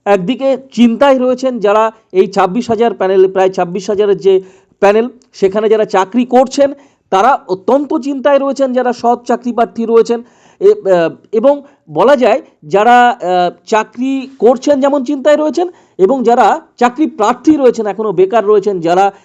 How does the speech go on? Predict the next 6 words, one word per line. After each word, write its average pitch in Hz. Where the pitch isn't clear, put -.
এই 233
বিষয়টিকে 240
আরও 254
গুরুত্বপূর্ণভাবে 262
দেখছেন 190
এবং, 202